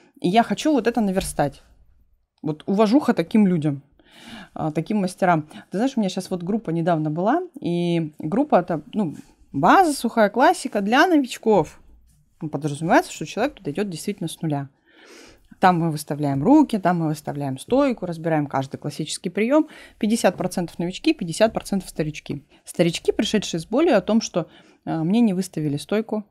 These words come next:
я не понимаю, как надо правильно двигаться, мне сложно работать, я хочу, чтобы мне было работать легче,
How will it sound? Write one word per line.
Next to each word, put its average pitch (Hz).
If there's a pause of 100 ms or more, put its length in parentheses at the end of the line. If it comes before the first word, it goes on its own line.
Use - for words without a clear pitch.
(200)
я 175
не 170
понимаю, 156
как 185
надо 175
правильно 160
двигаться, 160
мне 160
сложно 143
работать, 160
я 147
хочу, -
чтобы 175
мне 160
было 165
работать 156
легче, 156